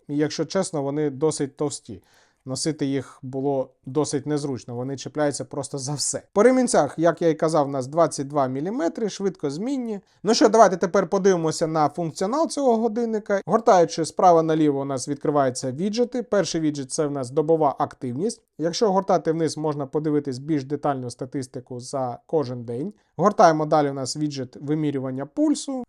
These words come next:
е, С П О два, кисень в крові. Далі у нас іде віджит управління ліхтариком, тобто можна вмикати його не тіль-, не тільки через кнопку, а й через віджит. В принципі, функціонал тут той самий, але при цьому можна ще регулювати яскравість.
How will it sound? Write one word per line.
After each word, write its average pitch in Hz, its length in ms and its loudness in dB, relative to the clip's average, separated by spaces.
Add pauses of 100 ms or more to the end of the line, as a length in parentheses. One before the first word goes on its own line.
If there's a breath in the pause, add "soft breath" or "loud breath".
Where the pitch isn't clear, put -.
е, 131 280 -12
С 165 140 -2
П 180 180 2
О 151 140 4
два, 262 440 -4 (220)
кисень 202 320 -4
в 160 60 -10
крові. 196 460 -4 (180)
Далі 175 260 8
у 165 40 4
нас 156 220 -2
іде 160 260 2
віджит 151 480 -4 (220)
управління 160 600 -2
ліхтариком, 160 640 -4
тобто 185 300 -4
можна 175 300 -2
вмикати 156 460 -2
його 147 200 -2
не 175 140 -6
тіль-, 302 300 -2
не 190 160 -4
тільки 294 280 0
через 208 320 -4
кнопку, 202 540 -4
а 247 200 0
й 196 140 -2
через 170 460 -6
віджит. 123 340 -8
В - 180 -20
принципі, 180 400 -2
функціонал 165 480 -2
тут 151 180 -4
той 156 140 0
самий, 202 420 0
але 160 220 2
при 143 140 -6
цьому 170 260 -4
можна 151 340 -2
ще 160 280 -2
регулювати 139 800 -4
яскравість. 131 680 -6